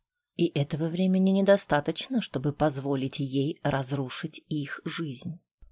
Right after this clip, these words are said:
Решение непременно должно быть. Ей только нужно время, чтобы его найти. Прежде всего, необходимо смягчить ненависть,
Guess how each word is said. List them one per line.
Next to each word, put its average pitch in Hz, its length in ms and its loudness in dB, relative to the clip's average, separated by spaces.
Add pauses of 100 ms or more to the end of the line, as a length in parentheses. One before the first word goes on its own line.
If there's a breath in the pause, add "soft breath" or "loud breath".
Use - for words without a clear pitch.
(180)
Решение 202 540 2
непременно 190 680 4
должно 139 560 -2
быть. - 560 -12 (200)
Ей 214 340 -4
только 269 360 2
нужно 277 340 4
время, 240 400 2
чтобы 143 340 -4
его 156 300 0
найти. 180 580 -6 (140)
Прежде 196 380 2
всего, 208 420 2
необходимо 185 640 2
смягчить - 460 0
ненависть, 143 720 -2